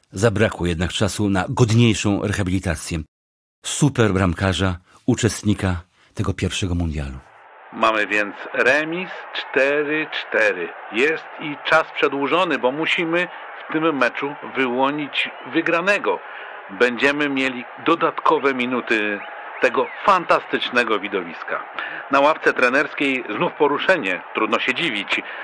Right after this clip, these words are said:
Speaker 2: Nasz kapitan związkowy Józef Kałuża, jego asystent, filigranowy były gracz Warty Poznań Marian Spojda naradzają się. Mają sporo do omówienia, bo przecież, e, Brazylijczycy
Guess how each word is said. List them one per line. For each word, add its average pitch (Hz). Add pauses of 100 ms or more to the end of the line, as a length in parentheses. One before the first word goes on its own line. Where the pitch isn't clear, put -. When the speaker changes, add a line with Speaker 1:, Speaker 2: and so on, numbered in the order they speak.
(160)
Speaker 2:
Nasz 127
kapitan 131
związkowy 113
Józef 117
Kałuża, 110 (460)
jego 120
asystent, 139 (280)
filigranowy 135
były 139
gracz 123 (120)
Warty 120
Poznań 131
Marian 131
Spojda 165 (240)
naradzają 120
się. 95 (260)
Mają 110 (120)
sporo 117
do 104
omówienia, 107
bo 101
przecież, -
e, 113 (240)
Brazylijczycy 117